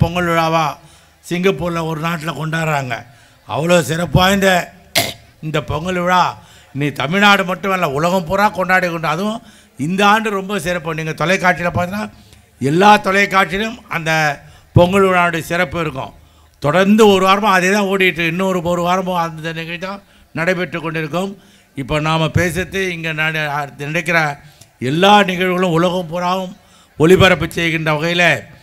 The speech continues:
இங்க வந்து மீடியா வந்து ஏற்பாடு செய்திருக்கின்றது. எச் two Live Media என்ற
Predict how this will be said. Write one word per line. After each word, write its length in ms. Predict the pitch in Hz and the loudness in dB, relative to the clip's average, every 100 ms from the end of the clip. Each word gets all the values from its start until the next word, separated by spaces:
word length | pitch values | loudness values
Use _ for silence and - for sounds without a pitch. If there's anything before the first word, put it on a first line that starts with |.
| _ _ | _ _
இங்க 300 | 147 160 156 | -6 -4 -2
வந்து 400 | 160 165 185 175 | -2 -2 -2 -2
மீடியா 400 | 156 180 180 170 | -2 0 4 2
வந்து 260 | 160 160 170 | 2 -2 -4
ஏற்பாடு 360 | 160 165 170 120 | -4 -2 -2 -2
செய்திருக்கின்றது. 680 | 151 147 139 147 143 143 175 156 - - - - - - - - - - - - - - - - - - - - - - - - 127 | -6 -6 -8 -8 -8 -8 -12 -14 -20 -20 -20 -20 -20 -20 -20 -20 -20 -18 -18 -18 -18 -18 -18 -18 -18 -18 -18 -18 -18 -18 -20 -16 -4
எச் 300 | 151 - 220 | -4 -2 0
two 120 | 214 208 | 2 2
Live 320 | 185 202 196 | 4 4 4
Media 420 | 180 185 190 185 | 0 -2 0 0
என்ற 200 | 175 170 | 0 0